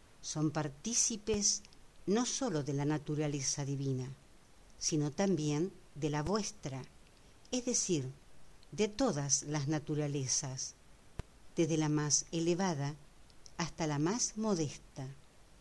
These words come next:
El Miguel primigenio es quien preside a los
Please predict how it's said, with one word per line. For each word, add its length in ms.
El 160
Miguel 400
primigenio 960
es 140
quien 320
preside 800
a 100
los 300